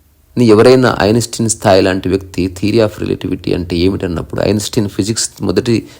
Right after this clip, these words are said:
స్టెప్ నుంచి నేర్చుకుందాం పదా" అని అన్నాడు కదా. So నీ ఎదురుగా ఉన్న వ్యక్తి స్థాయిని బట్టి నీ జవాబు ఉంటుంది. అష్టావక్రుడు సింపుల్గా తేల్చి చెప్పేశాడు, "విషయాసక్తిని వదిలేయి,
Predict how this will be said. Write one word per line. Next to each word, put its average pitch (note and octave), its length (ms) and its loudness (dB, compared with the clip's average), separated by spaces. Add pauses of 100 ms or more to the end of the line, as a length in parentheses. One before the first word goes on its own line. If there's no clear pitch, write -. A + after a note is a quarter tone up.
స్టెప్ - 320 0
నుంచి A2+ 220 -2
నేర్చుకుందాం G2+ 500 -2
పదా" F#2 260 -2
అని - 100 -6
అన్నాడు - 260 -2
కదా. - 280 -8 (2250)
So D3 220 6
నీ B2 220 4
ఎదురుగా C#3+ 400 6
ఉన్న B2 260 2
వ్యక్తి G#2+ 340 -2
స్థాయిని A#2+ 400 0
బట్టి E2 260 -4
నీ B1 120 -2
జవాబు - 400 -6
ఉంటుంది. - 260 -10
అష్టావక్రుడు F2+ 580 -4
సింపుల్గా A#2+ 460 -2
తేల్చి - 280 -6
చెప్పేశాడు, - 560 -8
"విషయాసక్తిని - 720 -4
వదిలేయి, - 300 -8